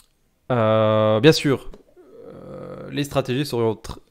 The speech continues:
énormément autour des unités. Euh, c'est ce qu'on appelle aussi, euh, comment dire, le, le match-up. En fait, en fonction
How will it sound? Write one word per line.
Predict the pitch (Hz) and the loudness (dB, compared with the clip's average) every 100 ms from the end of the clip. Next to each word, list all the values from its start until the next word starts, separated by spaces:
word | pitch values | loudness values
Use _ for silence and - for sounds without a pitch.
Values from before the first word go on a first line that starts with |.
| _ | _
énormément | - 135 131 131 | 4 6 8 6
autour | 135 - 123 | 4 2 0
des | 110 104 | 0 0
unités. | 110 - 120 139 - - - _ _ _ - | -2 0 0 0 -6 -20 -20 _ _ _ -6
Euh, | 117 104 98 98 95 95 95 98 101 104 110 107 | -2 0 2 2 2 0 -2 -2 -2 -4 -4 -6
c'est | - | -8
ce | - | -8
qu'on | - | -2
appelle | 113 - 123 | -2 2 0
aussi, | 113 110 - 120 120 135 | 0 -4 -4 -2 -2 -4
euh, | 117 101 101 101 107 110 110 - - - - - | -6 -4 -4 -4 -6 -6 -8 -10 -12 -12 -12 -12
comment | - 113 107 | -8 -6 -4
dire, | 107 104 | -2 -2
le, | 110 117 | 2 4
le | 117 127 | 4 6
match-up. | 139 123 - 123 - | 6 4 2 -2 -2
En | |
fait, | 107 113 | -4 -4
en | 110 | -4
fonction | - 117 - 131 123 | -6 -8 -4 -2 -2